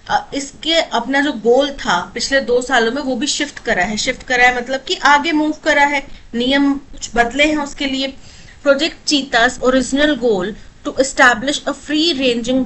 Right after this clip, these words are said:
breeding population of cheetahs in and around Kuno, for instance, has been diluted to managing a meta population through assisted di-, dispersal।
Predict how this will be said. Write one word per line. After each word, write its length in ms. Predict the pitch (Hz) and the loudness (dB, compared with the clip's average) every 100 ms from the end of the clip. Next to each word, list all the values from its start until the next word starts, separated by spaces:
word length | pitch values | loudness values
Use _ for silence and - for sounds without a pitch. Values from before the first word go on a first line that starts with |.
| 214 | -2
breeding 280 | 247 285 285 | -4 -2 -2
population 540 | 254 240 220 220 262 | -4 -2 -4 -2 -2
of 100 | 254 254 | -2 -4
cheetahs 720 | - 233 - 202 185 208 - | -8 -8 -2 0 0 -2 -6
in 220 | 277 285 294 - | -4 -2 -2 0
and 140 | 254 254 | 0 0
around 320 | 240 233 233 254 - | 0 2 2 -2 -6
Kuno, 340 | 214 196 202 254 - - - - | -4 -4 -6 -8 -18 -20 -20 2
for 220 | 294 285 247 | 6 6 4
instance, 520 | - 247 233 254 - - | -2 -4 -4 -6 -2 6
has 300 | 269 302 262 | 6 6 2
been 280 | 277 294 269 | -2 0 4
diluted 720 | 240 220 226 220 277 277 254 | 6 6 0 -4 -6 -4 -4
to 140 | 277 269 | -2 -2
managing 720 | 247 233 233 302 320 370 381 | 2 4 4 4 0 -2 0
a 120 | 294 | 0
meta 360 | 277 247 247 302 277 | 2 2 2 0 0
population 640 | 233 233 220 214 - 262 | -4 -4 -2 -2 -2 -4
through 240 | - 254 254 | -4 -6 -4
assisted 600 | - 214 233 - 247 226 | -6 -6 -8 -2 -2 0
di-, 320 | 214 - - | -2 -4 -10
dispersal। 520 | 220 - 208 208 - | -10 -6 -6 -6 -6